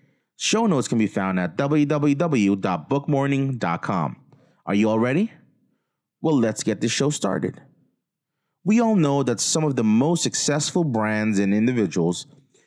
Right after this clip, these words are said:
share something in common, and that is their ability to share a message and tell a story.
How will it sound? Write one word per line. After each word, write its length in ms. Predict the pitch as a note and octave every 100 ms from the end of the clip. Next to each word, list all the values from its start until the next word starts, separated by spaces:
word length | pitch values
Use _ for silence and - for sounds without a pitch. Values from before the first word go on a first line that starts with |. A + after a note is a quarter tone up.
| _
share 420 | - F3+ F#3 G3
something 500 | F3+ D#3+ C#3+ C#3+ C#3
in 100 | B2
common, 480 | - D3 D#3+ F2 D2 - - _ -
and 160 | A#2+ A#2
that 220 | D#3+ F3
is 100 | D3+
their 160 | C#3+
ability 720 | A2+ G2 F#2 B2 D3+ D#3 D#3
to 180 | D#3 G#2+
share 540 | - - A2+ A2+ A2+ -
a 140 | G2+
message 560 | F#2 F#2+ G#2 - F2 - -
and 260 | A2 G2+
tell 300 | - B2+ C3 -
a 140 | A2+
story. 600 | A2 - F#2+ C#3+ G#2 -